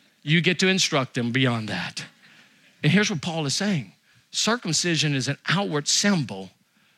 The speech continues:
of what God wants to do to the heart. Circumcision is to be the removal of corruption and impurities from your life at the point of new life. And what God is saying is that those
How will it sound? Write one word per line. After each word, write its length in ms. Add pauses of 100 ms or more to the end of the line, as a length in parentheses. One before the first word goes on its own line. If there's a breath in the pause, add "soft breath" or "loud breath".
(120)
of 100
what 180
God 280
wants 220
to 100
do 180
to 140
the 100
heart. 720 (880 loud breath)
Circumcision 1120 (360 loud breath)
is 220
to 140
be 380
the 160
removal 800
of 160
corruption 800 (280 loud breath)
and 140
impurities 840
from 240
your 220
life 520
at 100
the 80
point 580 (440 soft breath)
of 200
new 260
life. 720 (840 loud breath)
And 120
what 160
God 240
is 120
saying 300
is 200
that 200
those 540